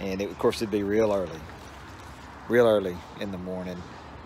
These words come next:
and, uh, he'd come in there and he'd shake me and go, "Hey, you wanna go fishing?" And, uh, that was just so exciting. Now, you may not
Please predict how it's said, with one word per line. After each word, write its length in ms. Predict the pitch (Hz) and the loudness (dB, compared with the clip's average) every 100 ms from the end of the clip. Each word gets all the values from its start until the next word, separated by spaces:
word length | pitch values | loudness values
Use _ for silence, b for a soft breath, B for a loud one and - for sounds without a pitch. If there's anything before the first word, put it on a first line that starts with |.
| - - | -14 -6
and, 320 | 95 95 92 | -4 -4 -2
uh, 80 | 90 | -4
he'd 180 | 104 101 | -4 -6
come 200 | 107 104 | -4 -4
in 100 | 98 | -4
there 300 | 101 98 98 | -2 -2 -4
and 80 | 90 | -4
he'd 180 | 98 | -6
shake 320 | - 104 95 - | -2 0 0 -4
me 180 | 98 98 | -8 -6
and 140 | 92 | -6
go, 160 | 95 92 | -4 -4
"Hey, 260 | 110 135 - | -4 -4 -4
you 60 | 90 | -6
wanna 120 | 107 | -4
go 120 | 113 | -2
fishing?" 360 | 107 151 170 156 - - B B B - - | 0 -2 -2 -10 -12 -18 B B B -16 -8
And, 360 | 104 95 92 95 | -4 -4 -4 -2
uh, 320 | 90 87 87 | -2 -4 -6
that 160 | 104 | -6
was 100 | 117 | -4
just 200 | 104 113 | -2 0
so 180 | 135 135 | 4 4
exciting. 560 | - - 127 107 82 85 - - - - - - - - - 131 | 4 2 2 2 0 -10 -16 -20 -20 -20 -18 -18 -18 -18 -16 -12
Now, 100 | 123 | -10
you 180 | 127 208 | -8 -8
may 160 | 180 | -6
not 220 | 147 110 | -6 -8